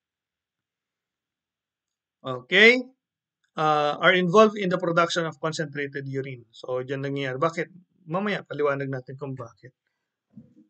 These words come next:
The Bowman's capsule is an outer parietal and layer and inner visceral layer. Napag-usapan na natin yan. Consisting of podocytes. Okay, patingnan na lang natin yung anato-, yung picture niya.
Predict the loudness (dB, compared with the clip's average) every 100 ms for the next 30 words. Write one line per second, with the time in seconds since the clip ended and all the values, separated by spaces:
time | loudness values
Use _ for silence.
0 | -20 -20 -8 -2 6 6 8 4 0 0
1 | 2 0 0 -2 -2 -4 -4 0 2 4
2 | 4 2 2 -2 0 0 0 -6 -4 -2
3 | 0 -2 -6 -4 -2 0 -2 -6 -14 -8
4 | -8 -6 -6 -6 -8 -8 -4 -2 -4 -8
5 | -20 -20 _ _ 2 2 0 -4 -4 -4
6 | -4 -2 0 2 0 -2 -6 -6 -12 -14
7 | -14 -14 -8 -6 -6 -8 -8 -6 -6 -4
8 | -4 -4 -6 -8 -10 -8 -8 -10 -10 -10
9 | -10 -12 -10 -10 -10